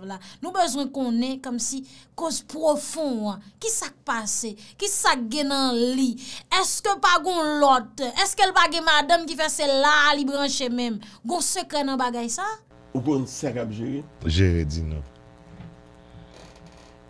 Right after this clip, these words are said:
Speaker 2: Martine Moïse gen gros point gaulois dans la guette li. Mais gros point gaulois dans la guette li, pa mache à Moïse Jean-Charles. Dit pas mêlé,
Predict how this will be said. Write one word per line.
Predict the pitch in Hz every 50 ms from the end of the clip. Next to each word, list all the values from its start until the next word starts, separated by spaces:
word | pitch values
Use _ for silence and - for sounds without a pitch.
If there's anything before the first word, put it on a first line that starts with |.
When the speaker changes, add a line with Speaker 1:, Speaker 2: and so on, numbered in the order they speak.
| - - - - - - - - -
Speaker 2:
Martine | - - - - - 120 107 95 90
Moïse | 92 90 87 92 95 95 95 101 - -
gen | 92 90 - - - - - 123
gros | - - -
point | - - 117 113 110 - 98
gaulois | 104 101 101 104 107 107
dans | 107 104 101 107 107
la | 110
guette | 98 104 123 127 123 - -
li. | - - 170 180 - - - - - - - - - - - - - - - - -
Mais | 123 123 101 - - -
gros | 131 - 190
point | 120 107 135 135 123
gaulois | 98 123 127 120 113 113 110
dans | 110 110 113
la | 110 110 107
guette | 104 95 101 123 117 - - -
li, | 113 120 127 117 - -
pa | 127 104
mache | 120 254 117 107 90 - - -
à | 139 123 92 -
Moïse | 110 117 131 131 139 123
Jean-Charles. | 123 135 120 - - - - - - - - - - - - - - - - - - - - - - - - - - - - - - - - -
Dit | - 135 214 214
pas | 170 - - 330 320 254
mêlé, | 262 277 269 254 247 262